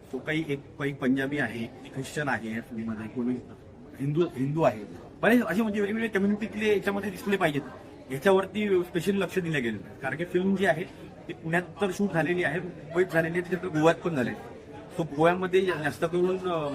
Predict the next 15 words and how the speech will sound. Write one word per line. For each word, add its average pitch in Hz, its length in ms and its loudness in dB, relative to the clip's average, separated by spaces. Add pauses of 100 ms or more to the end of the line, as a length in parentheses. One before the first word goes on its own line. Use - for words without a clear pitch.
(760)
अ, 120 100 -4
काय 143 180 -8
म्हणतात 160 200 -8
त्याला, 160 240 0 (220)
ख्रिश्चन 143 420 -2
आणि 135 300 -2 (460)
हे 147 60 2
सेक्शन 190 380 0
जास्त 156 260 4
आहे 139 100 4
तिकडे, - 480 -12
त्या 165 220 10
accordingly 185 460 2
कास्टिंग 165 300 2
केले. 120 240 0